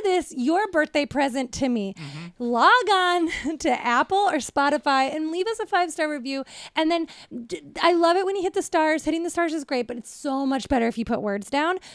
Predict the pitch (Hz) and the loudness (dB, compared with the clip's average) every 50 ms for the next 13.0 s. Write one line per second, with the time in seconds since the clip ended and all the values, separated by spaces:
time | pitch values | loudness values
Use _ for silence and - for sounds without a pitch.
0 | - - - 254 262 277 220 254 247 247 254 247 233 214 220 214 214 240 247 233 | -10 -6 -2 0 0 2 2 0 0 0 0 0 0 0 0 0 2 2 2 4
1 | 220 220 233 233 - 233 226 208 190 196 220 254 240 - - - 202 214 208 202 | 4 4 2 2 0 0 0 0 2 2 0 0 -2 -4 -6 -4 -2 0 0 0
2 | 202 185 208 208 - - 254 277 330 339 - - 233 226 - - _ _ _ 277 | 0 0 -2 -2 2 2 2 2 2 0 0 0 0 0 0 -6 _ _ _ 0
3 | 247 285 294 320 - - 254 233 240 226 220 220 208 214 208 196 196 196 185 - | 2 2 2 2 2 2 0 2 2 0 0 0 0 0 0 0 -2 -2 -2 -2
4 | 214 180 175 - - 175 180 - - - 214 214 - - - - - - - - | -4 -4 -2 -2 -4 -4 -4 -4 -4 -4 -4 -4 -6 -10 -18 -18 -18 -18 -4 0
5 | 262 262 254 254 247 240 240 240 247 247 - - 269 311 330 285 349 381 381 320 | 2 2 4 4 2 2 0 0 -2 -4 -4 -4 -2 0 0 2 2 2 2 0
6 | 311 330 370 427 381 392 269 320 269 269 262 247 302 285 285 277 254 226 254 277 | 0 -2 -2 -2 -2 -2 0 0 0 0 0 -2 -2 -2 -2 -4 -4 -4 -4 -2
7 | 269 294 294 254 233 254 269 294 330 - - 277 277 269 262 247 - - 247 277 | -2 -2 -2 -2 -2 -2 0 0 0 0 0 -2 0 0 -2 -4 -4 -2 0 2
8 | 320 320 294 269 285 311 - - - - - - _ 269 294 320 302 311 320 349 | 2 4 4 2 2 0 -4 -10 -18 -20 -20 -4 _ 4 4 6 6 8 8 6
9 | 359 320 - - - 294 - 302 285 294 247 - 294 277 285 277 254 226 262 269 | 6 4 2 0 0 2 4 4 4 4 2 2 2 2 2 2 0 0 0 2
10 | 262 262 277 254 - 254 208 294 339 349 311 - 262 214 - 269 285 294 311 302 | 2 2 0 0 -4 -4 -2 0 2 2 2 2 0 -2 0 0 0 0 0 0
11 | 294 320 349 339 285 262 254 254 262 - - 247 247 240 240 202 240 233 233 - | 0 0 0 0 2 2 0 0 -2 -4 -2 0 0 2 2 2 2 2 0 0
12 | - - 240 254 269 285 247 247 254 233 233 233 294 294 - 233 226 226 240 | 0 2 4 4 4 2 2 0 0 2 2 0 0 0 0 2 2 2 0